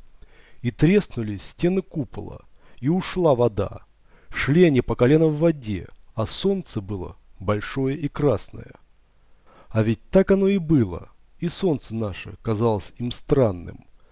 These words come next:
В мире Земли светит маленькое желтое солнце. Так говорят легенды, а они,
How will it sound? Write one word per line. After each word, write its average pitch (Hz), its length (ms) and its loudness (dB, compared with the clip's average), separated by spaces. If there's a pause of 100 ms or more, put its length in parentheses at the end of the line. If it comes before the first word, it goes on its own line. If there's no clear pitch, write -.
(160)
В 117 220 0
мире 170 240 2
Земли 156 560 -2
светит - 420 -6
маленькое 123 680 0 (520)
желтое 135 480 -2
солнце. 107 600 -10 (1000)
Так 180 240 6
говорят 151 400 6
легенды, 135 680 -2 (140)
а 123 180 2
они, 151 360 -2